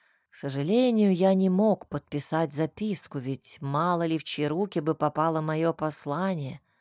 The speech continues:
Но я рад, что ты все поняла правильно. Пойдем". Приоткрыл ворота. "Там безопасно". "А вы уверены?"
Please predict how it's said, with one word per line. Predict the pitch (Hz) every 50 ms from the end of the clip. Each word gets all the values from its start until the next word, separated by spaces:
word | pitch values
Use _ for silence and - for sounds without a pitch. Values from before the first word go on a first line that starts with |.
| _ _ _ _ _ _ _ _ _
Но | - 170 190 208
я | 220 226 233 226 226
рад, | 226 226 214 180 143 131 - -
что | - - - - 143
ты | - _ - 151 147
все | 135 - - - - 156 147
поняла | - _ - 147 147 143 147 143 143 143 143 147 - _
правильно. | - - - 143 139 139 139 135 135 123 127 135 - - - - _ _ _ _ _ _ _ _ _ _
Пойдем". | _ 147 147 156 147 139 147 175 180 160 135 127 147 _ _ _ _ _ _ _ _
Приоткрыл | - 170 185 190 190 190 - - 214 220 226 220 208 - -
ворота. | - 180 185 185 202 196 180 - _ - 147 143 - _ _ _ _ _ _ _ _ _
"Там | _ - 160 156 156 151 147 151 147 - - _
безопасно". | - 165 165 151 175 165 - - 196 160 139 - - - 127 131 131 - _ _ _ _ _ _ _ _ _ _ _ _ _ _ _
"А | - 165 170
вы | 175 202 214 214 - - _ _ _ _
уверены?" | 202 196 226 277 262 226 180 147 143 143